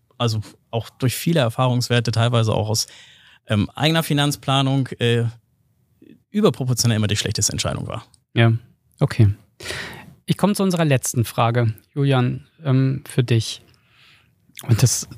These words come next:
Speaker 2: trifft sich, äh, sehr gut, finde ich, weil das ist wieder so eine Frage aus der Community,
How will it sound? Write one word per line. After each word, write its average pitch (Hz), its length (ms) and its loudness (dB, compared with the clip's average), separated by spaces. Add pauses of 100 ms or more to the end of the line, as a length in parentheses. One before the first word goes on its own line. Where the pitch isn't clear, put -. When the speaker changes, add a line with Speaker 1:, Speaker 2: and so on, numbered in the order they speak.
Speaker 2:
trifft - 400 2
sich, 151 360 2
äh, 143 300 0
sehr 131 220 0
gut, 160 300 -2
finde 170 200 0
ich, 151 120 -2
weil 135 120 2
das 127 160 0
ist 127 180 0
wieder 165 200 2
so 139 100 0
eine 123 400 0
Frage 135 440 0
aus 139 120 -4
der 131 140 2
Community, 147 880 0